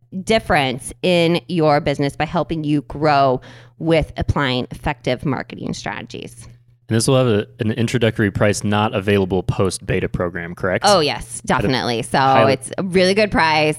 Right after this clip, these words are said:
Speaker 1: I'll just throw it out there. For nine weeks, it's only ninety-nine dollars.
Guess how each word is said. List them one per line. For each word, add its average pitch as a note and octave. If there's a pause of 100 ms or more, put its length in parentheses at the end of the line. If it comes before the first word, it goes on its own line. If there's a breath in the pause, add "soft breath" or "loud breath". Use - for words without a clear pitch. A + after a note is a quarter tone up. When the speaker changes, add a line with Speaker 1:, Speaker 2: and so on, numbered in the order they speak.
(100)
Speaker 1:
I'll D3
just D3+
throw D#3+
it D3+
out C#3+
there. C#3+ (120)
For -
nine D#3+
weeks, D#3
it's C#3
only D3
ninety-nine C3+
dollars. C3